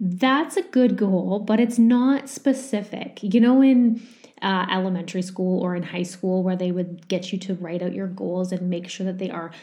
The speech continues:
smart goals, right? We need specific, we need measurable, we need actionable steps. Um,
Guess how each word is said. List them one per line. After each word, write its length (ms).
smart 640
goals, 600
right? 340
We 60
need 220
specific, 960
we 80
need 200
measurable, 960
we 160
need 440
actionable 760
steps. 1000
Um, 560